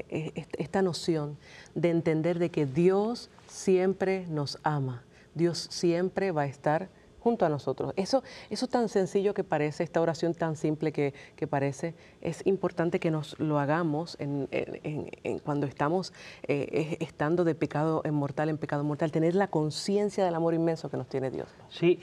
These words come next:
Speaker 2: eh, yo quisiera te-, poner algún ejemplo más. Por ejemplo, un adolescente que miente repetidamente a sus papás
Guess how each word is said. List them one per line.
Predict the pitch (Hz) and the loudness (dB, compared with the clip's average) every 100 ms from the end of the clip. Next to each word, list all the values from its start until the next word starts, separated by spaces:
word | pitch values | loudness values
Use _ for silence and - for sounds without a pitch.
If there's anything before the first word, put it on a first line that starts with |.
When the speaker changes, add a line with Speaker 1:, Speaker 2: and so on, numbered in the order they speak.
| - - | -8 -2
Speaker 2:
eh, | 139 135 - - - 139 | 2 2 -2 -12 -6 -2
yo | 131 135 | 0 2
quisiera | 165 175 170 | 2 4 4
te-, | 165 160 | 4 2
poner | 147 143 143 | 4 4 6
algún | 151 151 151 156 | 6 4 4 4
ejemplo | 151 160 151 151 | 4 2 4 4
más. | 170 247 | 4 2
Por | - | 0
ejemplo, | 143 139 139 147 170 165 | 2 2 2 2 0 4
un | 143 151 | 4 6
adolescente | 160 151 131 - 170 185 165 | 6 6 4 4 4 4 2
que | 135 | 2
miente | 135 143 147 180 | 4 4 4 0
repetidamente | 160 147 135 127 - 156 165 165 160 165 165 160 | 2 2 4 0 2 4 6 6 6 6 4 2
a | 165 | 0
sus | - 135 | 0 -6
papás | - 123 151 190 | -4 4 4 4